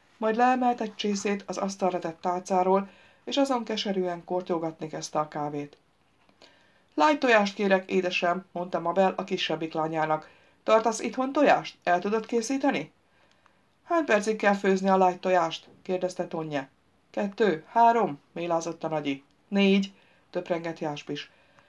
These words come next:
„Szerintem annál sokkal tovább kell főzni”, vélekedett Jeremy, „hogy a salmonella baktériumok elpusztuljanak benne. Legalább huszonöt-harminc percig,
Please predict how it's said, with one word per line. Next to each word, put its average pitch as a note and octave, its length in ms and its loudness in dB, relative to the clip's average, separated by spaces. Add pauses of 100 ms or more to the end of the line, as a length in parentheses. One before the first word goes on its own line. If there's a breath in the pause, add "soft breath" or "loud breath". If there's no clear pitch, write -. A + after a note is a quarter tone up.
(100)
„Szerintem D4 460 4
annál G3 260 6
sokkal G3+ 420 0
tovább F3+ 320 2
kell E3 180 4
főzni”, D#3+ 580 -4
vélekedett E3+ 560 -2
Jeremy, D3 360 -2 (260 soft breath)
„hogy A3 140 0
a A#3 40 4
salmonella G3 600 6
baktériumok F3+ 680 2
elpusztuljanak E3 720 0
benne. D3 380 0 (260 soft breath)
Legalább A#3 500 8
huszonöt-harminc F3+ 800 2
percig, D3+ 480 0